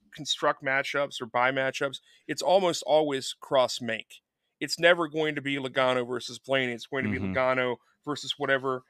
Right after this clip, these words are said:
Speaker 1: Chevy is in, you know, today, today's area between two thousand and, and three thousand. There really aren't many. You know, you might end up on, on a Gibbs or somebody. But I guess what I'm saying is, like, almost all the matchups I,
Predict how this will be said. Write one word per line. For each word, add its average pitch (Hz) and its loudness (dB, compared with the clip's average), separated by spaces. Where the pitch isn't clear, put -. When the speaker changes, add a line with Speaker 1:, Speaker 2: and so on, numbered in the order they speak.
Speaker 1:
Chevy 139 2
is 123 -6
in, 123 2
you 127 -2
know, 120 -4
today, 127 0
today's 131 -2
area 120 -4
between 117 -8
two 131 -10
thousand 123 0
and, 117 -8
and 117 -8
three 131 -8
thousand. 120 -6
There 135 2
really 156 2
aren't 131 4
many. 139 0
You 135 -2
know, 131 2
you 123 0
might 135 4
end 135 -2
up 135 -4
on, 127 0
on 123 0
a 117 -2
Gibbs 123 0
or - -16
somebody. 120 -8
But 131 -4
I 147 4
guess 170 -2
what 151 -8
I'm 139 -8
saying 156 -2
is, 147 -4
like, 135 -2
almost 165 4
all 160 6
the 156 -2
matchups 143 0
I, 127 2